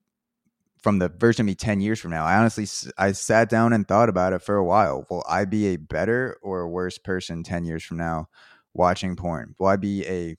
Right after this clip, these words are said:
more fulfilled or less fulfilled person watching ten year, watching porn ten years from now? And the answer, the conclusion I came to is I will be a more fulfilled person without watching porn. And that is a decision I made for me. And so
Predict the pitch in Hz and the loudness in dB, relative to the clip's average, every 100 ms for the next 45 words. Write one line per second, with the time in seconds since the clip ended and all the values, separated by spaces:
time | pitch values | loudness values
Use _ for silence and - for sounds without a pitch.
0 | _ - 95 92 90 - 127 135 120 104 | _ -8 -6 -6 -8 -2 2 2 2 0
1 | 98 98 95 - 95 95 90 92 87 85 | 0 -2 -6 -4 -2 0 -2 0 -2 -2
2 | 82 - 95 87 85 82 - 95 92 90 | -6 -6 -4 -2 -2 -4 -8 0 4 4
3 | 90 87 85 82 80 - _ _ _ _ | 2 -4 -4 -4 -8 -14 _ _ _ _
4 | _ _ - 120 110 117 - 92 87 85 | _ _ -2 2 4 2 2 0 2 0
5 | 90 92 98 - 101 90 92 101 95 123 | 0 -2 -2 0 0 0 -2 -4 -2 -2
6 | 113 110 98 110 107 98 90 87 85 _ | 0 0 0 0 0 0 0 0 -4 _
7 | _ _ - 90 95 - 87 95 110 90 | _ _ -8 -6 -4 -4 0 0 0 -2
8 | 92 101 82 87 90 95 95 - 90 87 | -4 -4 -4 -2 0 0 -2 -4 -2 -2
9 | 92 82 - 87 82 76 - 82 85 76 | -2 -4 -4 -6 -6 -8 -8 -2 -2 -2
10 | 78 82 78 - - 50 - _ _ _ | -4 -6 -10 -16 -16 -18 -20 _ _ _
11 | _ - 85 85 92 85 85 82 95 87 | _ -12 -4 0 2 0 -4 -4 -4 -2
12 | 82 82 80 - 85 107 113 113 98 92 | -4 -4 -6 -6 -2 0 0 -2 -4 -4
13 | 98 95 87 | 0 0 -2